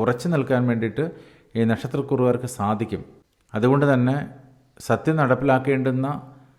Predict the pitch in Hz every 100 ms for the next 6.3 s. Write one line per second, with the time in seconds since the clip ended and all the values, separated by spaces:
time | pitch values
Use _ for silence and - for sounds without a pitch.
0 | _ _ - 117 120 139 156 151 - 120
1 | 117 - 117 90 - - - _ _ _
2 | _ _ 113 120 139 165 - 127 131 139
3 | 131 117 131 127 143 139 135 123 131 143
4 | 143 110 98 87 - - 101 - 147 135
5 | 117 139 - - - _ - 120 117 120
6 | 120 131 139